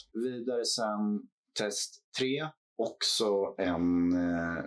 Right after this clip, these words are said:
split, va? Ja, precis. Eh, så en A-del och en B-del. A-delen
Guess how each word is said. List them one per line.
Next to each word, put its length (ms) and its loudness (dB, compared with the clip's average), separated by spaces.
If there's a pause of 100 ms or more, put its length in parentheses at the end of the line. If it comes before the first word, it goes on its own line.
split, 540 -4
va? 200 -4
Ja, 280 -2
precis. 420 0 (180)
Eh, 640 2
så 520 2
en 260 0
A-del 420 2
och 80 4
en 100 0
B-del. 460 2
A-delen 880 2